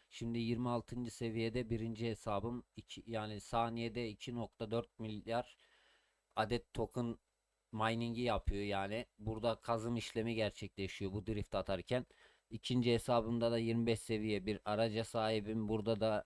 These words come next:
saniyede bir nokta dört milyar civarında bir token drifti yaparak mining'ini sürdürüyor. Aynı zamanda bunun da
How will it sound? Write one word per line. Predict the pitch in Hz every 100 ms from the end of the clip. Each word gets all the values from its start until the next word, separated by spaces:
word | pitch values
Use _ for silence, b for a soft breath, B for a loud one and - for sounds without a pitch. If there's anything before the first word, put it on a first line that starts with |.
| _
saniyede | - 110 113 110 104 95 110 104
bir | 113 110
nokta | 107 - 117 98
dört | 113 113 -
milyar | 107 107 110 98
civarında | 104 110 107 95 92 107 117 B B B
bir | 113
token | 104 120 107 117 113 - _ _ _ -
drifti | 107 107 - 117 117 -
yaparak | 117 110 107 113 -
mining'ini | 113 113 113 107 98 107 120 107 _ _ _ _ _ -
sürdürüyor. | - - 123 110 110 101 110 117 B B B
Aynı | - 120 120 110
zamanda | 110 107 110 117
bunun | 113 120 117
da | 113 117